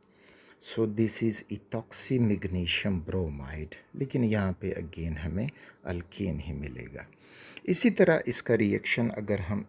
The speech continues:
अमोनिया के साथ करें, that is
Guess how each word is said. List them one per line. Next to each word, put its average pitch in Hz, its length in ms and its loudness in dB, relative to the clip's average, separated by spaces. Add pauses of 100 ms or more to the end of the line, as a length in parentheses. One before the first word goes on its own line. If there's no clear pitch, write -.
अमोनिया 139 600 6
के - 180 -4
साथ - 360 -6
करें, 143 320 -2 (240)
that - 360 -4
is 127 500 2